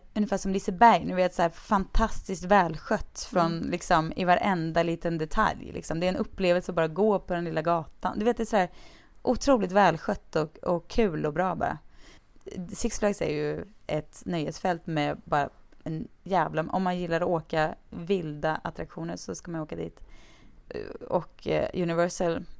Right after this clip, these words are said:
Speaker 1: det är kanske inte mitt favoritställe, men barnen gillar det. Alltså, har man barn i liksom tio, tolv års åldern,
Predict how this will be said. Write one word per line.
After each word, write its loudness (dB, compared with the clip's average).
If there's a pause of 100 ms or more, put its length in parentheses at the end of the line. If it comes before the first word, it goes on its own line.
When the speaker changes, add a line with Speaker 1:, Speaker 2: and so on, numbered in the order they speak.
Speaker 1:
det -14
är -8
kanske -10
inte -10
mitt -8
favoritställe, -6
men -2
barnen 0
gillar -2
det. -4
Alltså, -2
har -2
man -2
barn 4
i -4
liksom -6
tio, -6
tolv -8 (240)
års -8
åldern, -4